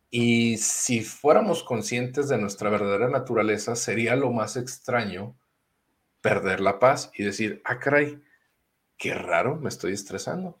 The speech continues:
¿Por qué? Pues porque mañana tengo que pagar la renta y todavía no tengo dinero, este, no he completado el dinero, ¿no? El, creo que la bronca es que si vemos nuestros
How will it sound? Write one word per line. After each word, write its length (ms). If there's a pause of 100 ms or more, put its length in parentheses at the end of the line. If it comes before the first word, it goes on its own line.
(100)
¿Por 160
qué? 140
Pues 180
porque 260
mañana 280
tengo 140
que 100
pagar 240
la 120
renta 300
y 60
todavía 260
no 140
tengo 460 (380)
dinero, 500 (220)
este, 280
no 140
he 60
completado 760
el 100
dinero, 360
¿no? 220 (1160)
El, 640 (140)
creo 200
que 100
la 160
bronca 680 (180)
es 240
que 500
si 380
vemos 640 (340)
nuestros 680